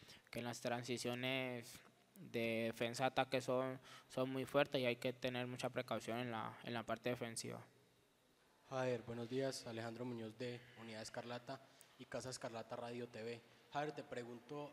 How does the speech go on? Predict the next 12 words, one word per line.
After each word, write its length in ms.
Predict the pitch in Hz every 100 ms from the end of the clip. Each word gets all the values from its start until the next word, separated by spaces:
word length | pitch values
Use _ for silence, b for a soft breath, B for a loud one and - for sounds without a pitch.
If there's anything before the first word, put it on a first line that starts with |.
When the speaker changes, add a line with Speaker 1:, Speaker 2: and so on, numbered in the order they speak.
| -
Speaker 2:
eh, 300 | 135 127 123 123
tu 100 | 139
entrenador 560 | 127 127 123 117 131
muchas 260 | 151 139 143
veces 200 | 139 143
ha 40 |
manifestado 560 | 139 139 120 107 117 123
que 100 | 127
él 60 | 123
es 100 | -
flexible, 680 | 127 123 - 156 151 143
que 320 | - 117 110